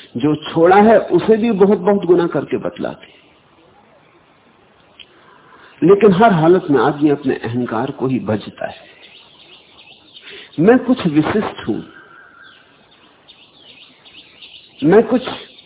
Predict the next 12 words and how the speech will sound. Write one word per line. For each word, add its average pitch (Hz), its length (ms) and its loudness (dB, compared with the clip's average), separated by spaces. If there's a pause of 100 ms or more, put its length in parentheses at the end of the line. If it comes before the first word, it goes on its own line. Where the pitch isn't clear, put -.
(840)
अनूठा 185 400 2
हूं, 151 280 2
अद्वितीय 143 580 -4
हूं, 113 200 -6 (800)
मैं 143 120 0
कुछ - 220 -8
अलग 143 380 0
हूं, 139 200 0
औरों 147 340 0
जैसा 139 280 -2
नहीं 107 240 -4
हूं, 101 100 -6